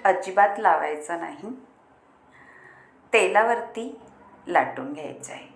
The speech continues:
आणि ते चिटकणार सुद्धा नाही खाली, असं आपलं पीठ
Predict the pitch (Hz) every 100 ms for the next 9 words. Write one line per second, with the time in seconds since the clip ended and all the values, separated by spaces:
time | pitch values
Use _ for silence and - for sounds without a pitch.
0 | - - 247 285 294 247 - - 202 208
1 | 214 - - 147 180 196 170 160 - 170
2 | 151 - - - - - - - - 247
3 | 226 208 208 - 196